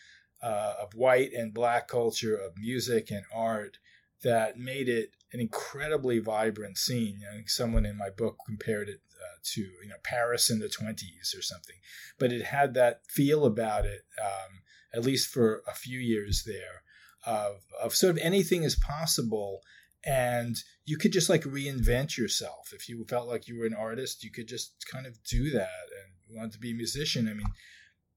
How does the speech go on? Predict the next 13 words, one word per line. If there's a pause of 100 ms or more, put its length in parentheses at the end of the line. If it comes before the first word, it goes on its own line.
you
know,
Kim
Gordon
wasn't (880)
a
musician. (120)
She
admits
that.
I
mean,
she,